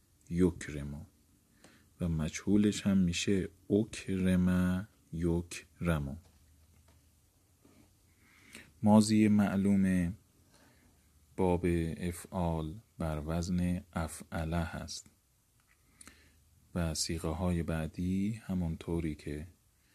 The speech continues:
در پایان جلسه قبل به عرض رسوندیم، به طور عادی صرف می‌شه، هیچ تغییر خاصی دیگه نداره. یعنی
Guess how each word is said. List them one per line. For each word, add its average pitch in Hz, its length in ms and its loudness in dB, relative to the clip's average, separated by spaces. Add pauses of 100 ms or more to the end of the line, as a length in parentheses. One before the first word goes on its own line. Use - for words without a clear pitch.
(200)
در 80 180 -8
پایان 85 640 -4
جلسه 78 580 -6
قبل 80 400 -6
به 78 140 -10
عرض 76 280 -8
رسوندیم، 90 840 -2 (100)
به 85 80 -8
طور 80 300 -6
عادی 92 760 -4 (280)
صرف 95 500 -2
می‌شه، - 240 -8
هیچ 87 360 -6
تغییر 80 400 -6
خاصی 87 480 -2
دیگه 85 540 -4 (360)
نداره. 80 500 -4 (600)
یعنی 82 460 -4